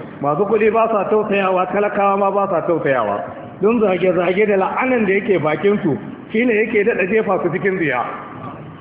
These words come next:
Sannan malamai ba sa tausayawa almajirai, almajirai ma ba sa tausayawa malamai. To, kamar muna zaune, adawa ce kawai tsakaninmu. Eh, da ƙiyayya, da ainihin ƙyaki da hasada.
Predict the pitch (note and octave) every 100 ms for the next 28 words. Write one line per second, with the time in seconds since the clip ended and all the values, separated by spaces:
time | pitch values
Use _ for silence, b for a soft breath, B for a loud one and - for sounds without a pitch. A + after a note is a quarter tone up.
0 | - - - - - - - F#3 A3 A3+
1 | A3 G#3 A3 A#3+ C4 C4+ B3 A3+ A#3+ A#3
2 | A#3 A3 G#3+ G3 F#3 F#3+ G3+ A3 - G#3
3 | G3+ F#3+ G#3 A3 A3 G#3 G3+ F#3 F#3+ F#3
4 | F3 D#3+ B2+ A#2+ B2+ C#3 C#3 - - -
5 | - - - - - F3+ E3+ A3 B3+ B3+
6 | A3 F3+ G3+ A3+ G3 G#3 B3+ A3+ - F#3+
7 | A3+ G#3 D#3+ D#3 D#3+ E3 D#3 C#3 - -
8 | - - - - - - D#3+ E3+ F#3+ G#3
9 | A#3 C4 C#4 C4 F3 - - - - -
10 | - - F3+ G#3 B3+ B3 C4+ C#4 G3+ G#3+
11 | - C4+ A3+ G3+ A#3 A3+ A3+ G#3+